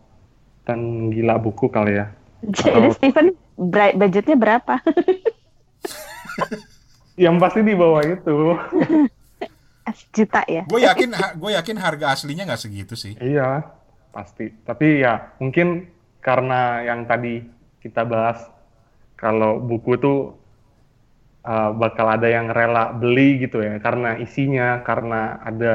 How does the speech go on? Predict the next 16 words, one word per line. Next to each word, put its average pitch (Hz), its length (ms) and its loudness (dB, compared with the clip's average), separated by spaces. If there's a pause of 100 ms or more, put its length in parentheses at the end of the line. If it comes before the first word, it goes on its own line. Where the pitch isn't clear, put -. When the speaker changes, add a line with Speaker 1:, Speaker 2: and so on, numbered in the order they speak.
(300)
Speaker 1:
sesuatu 120 520 0
yang 120 260 2
ngejar 117 460 0
gitu 117 180 -4
ya. 107 140 -8 (1080)
Pasti 135 560 -6
ya 110 200 -2 (460)
diambil, 120 600 4
tapi 170 240 2 (480)
nggak, 127 360 2
nggak 123 180 0
masuk 127 200 -2
di 131 120 -4
budget 117 360 -2
aku 113 520 -8
gitu. 117 340 -12